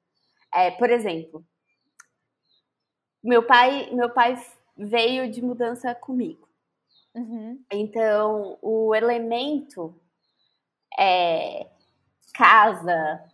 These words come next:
Speaker 1: e essa coisa do habitar e tudo mais, ele foi cruzado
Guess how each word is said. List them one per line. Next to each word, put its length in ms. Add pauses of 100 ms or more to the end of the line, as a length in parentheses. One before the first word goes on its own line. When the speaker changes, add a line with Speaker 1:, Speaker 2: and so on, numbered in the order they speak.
(380)
Speaker 1:
e 160
essa 220
coisa 280
do 160
habitar 840
e 60
tudo 300
mais, 480
ele 180
foi 200
cruzado 1000